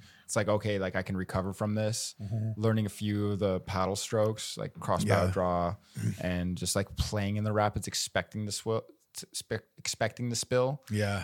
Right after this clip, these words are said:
Speaker 1: is, like, just so key.
Speaker 2: Yeah.
Speaker 1: Because otherwise you're just, like, I don't know, you might not, like, take the,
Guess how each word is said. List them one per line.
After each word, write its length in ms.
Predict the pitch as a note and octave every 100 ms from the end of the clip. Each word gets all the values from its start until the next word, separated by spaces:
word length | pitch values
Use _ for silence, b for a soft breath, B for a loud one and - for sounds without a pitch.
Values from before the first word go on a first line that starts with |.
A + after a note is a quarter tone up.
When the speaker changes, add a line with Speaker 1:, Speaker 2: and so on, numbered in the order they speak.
| -
Speaker 1:
is, 220 | G#2+ F#2
like, 280 | F#2+ F2 -
just 200 | G#2+ -
so 300 | G2+ F#2 F#2 - _ -
key. 480 | - F2+ G#2 B2 - A2
Speaker 2:
Yeah. 140 | F#2+
Speaker 1:
Because 180 | F#2+ G#2+
otherwise 440 | G#2 G#2+ G2+ G2+ G2
you're 80 |
just, 280 | G2+ F#2+ -
like, 320 | G2+ F2+ -
I 100 | G#2+
don't 100 | F#2+
know, 60 | F#2+
you 120 | G2+
might 140 | G#2+ G2+
not, 180 | F#2
like, 160 | F#2+ -
take 220 | F#2+ -
the, 220 | G2+ G2